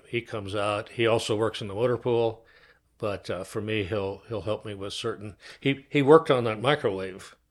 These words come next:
uh, project that I mentioned between Eleventh Street and our Alpine Crossing. So, uh, he was up, he was up in the bucket truck, um, bolting stuff in place and running cables and plugging stuff in and lining things up,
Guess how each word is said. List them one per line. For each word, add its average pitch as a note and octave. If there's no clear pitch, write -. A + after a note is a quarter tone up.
uh, G2
project F#2+
that G2
I G2
mentioned G2+
between G2
Eleventh G2
Street F#2+
and F#2
our F#2
Alpine F#2
Crossing. G2
So, F#2
uh, F2+
he G#2
was G2
up, -
he B2
was G2
up G#2+
in G#2
the F#2+
bucket A#2
truck, -
um, F2+
bolting G#2
stuff -
in G2+
place G#2
and F2+
running G#2+
cables G#2+
and F2+
plugging A2
stuff G#2
in A#2
and F#2+
lining A2
things A2
up, A2